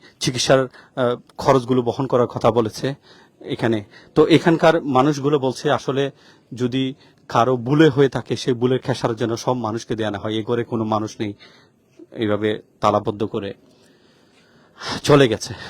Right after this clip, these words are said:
তালাবদ্ধ করে চলে গেছে। আহ, তবে আমি এখানে যখন আসি, <coughs> আমি যখন এই পথে আসি, অনেকে ক্যামেরার সামনে আসতে চায়নি।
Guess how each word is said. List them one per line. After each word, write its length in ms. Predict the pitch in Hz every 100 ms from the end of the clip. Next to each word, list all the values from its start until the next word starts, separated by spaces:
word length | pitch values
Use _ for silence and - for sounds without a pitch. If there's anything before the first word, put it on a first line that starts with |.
| - - _ _ _ _ -
তালাবদ্ধ 380 | 113 120 120 120
করে 220 | 135 123
চলে 280 | - 117 113
গেছে। 260 | 113 -
আহ, 1080 | 175 - - - _ _ _ - 113 110 107 -
তবে 260 | 127 131 131
আমি 260 | 123 139
এখানে 420 | 143 135 - 131
যখন 340 | 123 120 139 131 -
আসি, 300 | 107 139 170 -
<coughs> 4000 | - 440 381 - - - - 539 _ _ _ _ - - - - - _ _ - - - - - 370 415 960 403 294 - 277 294 277 - - 330 - 147 110 _ _ _ _ _ _ -
আমি 180 | 120
যখন 300 | 117 127 131
এই 100 | 117
পথে 280 | 123 117 131
আসি, 280 | 117 113 147 - _ _ _ - _ _ _ _ _ _
অনেকে 280 | 127 120 139
ক্যামেরার 320 | - 113 117
সামনে 240 | - 120 120
আসতে 240 | 107 120
চায়নি। 300 | 123 117